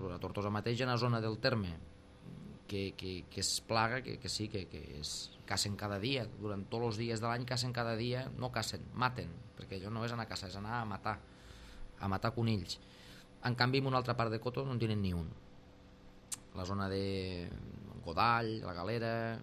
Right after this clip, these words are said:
Santa Bàrbara, tota esta zona sí que hi ha punts concrets, no a tot arreu, eh, però hi ha punts concrets, bàsicament als tarongers. Pues allí tenen herba fresca,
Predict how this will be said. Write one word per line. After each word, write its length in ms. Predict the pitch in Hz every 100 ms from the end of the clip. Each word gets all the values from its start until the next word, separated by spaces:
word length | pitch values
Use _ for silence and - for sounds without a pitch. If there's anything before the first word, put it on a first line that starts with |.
| -
Santa 360 | - 90 82 90
Bàrbara, 580 | 110 110 113 113 113 110 - -
tota 180 | - 104
esta 120 | 101
zona 180 | 107 117
sí 180 | - 110 113
que 160 | 120 113 104 -
hi 120 | 107
ha 40 | 107 110 110 - - -
punts 260 | 131 120 -
concrets, 440 | 117 - 117 -
no 140 | 110 110
a 40 |
tot 120 | 107 98
arreu, 260 | 98 90
eh, 60 | 101
però 120 | 104
hi 60 | 107
ha 60 | 113 -
punts 180 | 120 -
concrets, 460 | 113 117 127 123 -
bàsicament 480 | 98 101 95 104
als 120 | 110 -
tarongers. 480 | 98 87 87 80 - - - - - - - - - - - -
Pues 140 | - 85
allí 120 | 92
tenen 240 | 98 95 92 87 85 - -
herba 280 | 117 98 90
fresca, 440 | 135 135 - 135